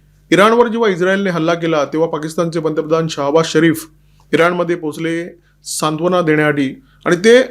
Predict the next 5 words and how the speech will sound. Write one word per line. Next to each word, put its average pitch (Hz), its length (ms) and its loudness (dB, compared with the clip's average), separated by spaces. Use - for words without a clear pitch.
पाकिस्तानमध्ये 196 600 2
परतल्यानंतर 160 760 2
तिकडचे 160 400 0
एक 165 240 -4
कमांडर 165 440 2